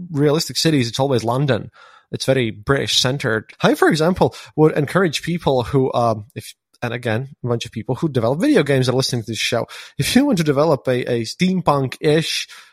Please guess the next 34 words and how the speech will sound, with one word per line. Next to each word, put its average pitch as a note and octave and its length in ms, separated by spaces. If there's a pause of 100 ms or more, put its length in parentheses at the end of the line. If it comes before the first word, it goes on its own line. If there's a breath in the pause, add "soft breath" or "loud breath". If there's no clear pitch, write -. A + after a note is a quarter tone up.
(140 loud breath)
genre C#3+ 400
game, G3 760
I A#3+ 200
highly G#3+ 280
recommend G3 320
you C4 80
also F4 300
Google C#3 300
up C#3 120
Albert C3 380
Iel A#2 340
and, G#2+ 140
and A#2+ 160
maybe B2 320
make B2+ 340
something D3 360
like C#3 160
that, F3+ 260
or, A#2 120
or A#2 200
look B2 160
at C3 60
the C3 60
center B2 280
of A2+ 140
Vienna, B2+ 360
which G#2+ 180
is A2 80
just G#2 300
beautiful. B2 540 (420 loud breath)
I - 60
love B2 200 (120)
that A2 220
city. A2 320